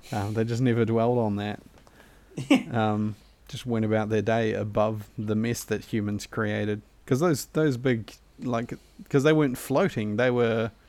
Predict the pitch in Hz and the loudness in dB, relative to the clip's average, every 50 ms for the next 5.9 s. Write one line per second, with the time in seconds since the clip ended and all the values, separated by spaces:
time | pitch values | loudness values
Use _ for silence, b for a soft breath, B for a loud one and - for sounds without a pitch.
0 | b b b 131 127 117 - - 135 127 117 117 - 208 240 208 165 139 135 160 | b b b -2 -2 -2 -2 -2 -2 0 2 6 8 8 8 8 8 8 8 6
1 | 175 - 135 135 196 202 - 131 110 104 104 104 107 107 - - - - - - | 6 6 6 4 4 4 2 2 0 0 0 -4 -4 -6 -8 -10 -12 -14 -20 -20
2 | - - - - - 175 170 160 151 185 247 277 247 180 147 147 143 143 131 175 | -20 -20 -20 -18 -14 -12 -10 -4 2 4 6 8 8 8 6 6 4 4 4 4
3 | 156 156 160 156 - 147 147 151 - 147 135 - 196 175 151 139 135 127 127 123 | 4 4 2 2 4 4 4 4 4 2 2 2 0 2 4 4 4 6 6 4
4 | 120 117 - - - - 113 113 110 110 - - - - - - - - - 165 | 4 4 0 -6 -4 0 0 2 0 0 -4 -12 -20 -20 -20 -20 -10 -2 0 0
5 | 160 - 143 - - _ _ - 170 151 135 - - 151 156 175 208 311 | 0 0 -4 -14 -18 _ _ 0 0 0 0 2 4 6 6 6 4 0